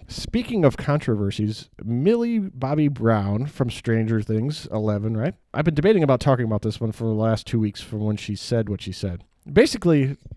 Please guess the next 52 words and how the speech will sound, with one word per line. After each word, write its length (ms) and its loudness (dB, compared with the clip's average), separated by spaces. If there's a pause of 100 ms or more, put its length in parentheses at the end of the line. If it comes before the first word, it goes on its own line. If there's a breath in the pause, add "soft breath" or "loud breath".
(160)
uh, 60 -8
I'm 300 -4
trying 140 -2
to 60 2
find 200 4
the 60 2
direct 240 2
quote, 280 0
but 80 -4
I 40 -2
can't 180 0
seem 140 -2
to 60 -4
do 100 2
it, 80 0
but 180 -4
I'm 120 -4
paraphrasing. 500 4 (580 soft breath)
She 220 0
said 280 6
that 100 4
since 220 2
she's 240 0
turned 500 4
eighteen, 720 -2
which 180 -4
she 120 -4
just 340 -2
did, 340 4
I 60 4
believe 220 4
this 160 0
last 260 0
February, 640 -4 (200)
she 140 -2
said 220 2
that 160 4
people, 560 4 (160)
like, 360 0
are 220 2
all 260 8
in 60 2
the 80 2
comments 580 -2
and 160 -4
reaching 320 0
out 220 4
to 100 0
her 120 4
now. 180 0
He's 140 2
like, 180 -4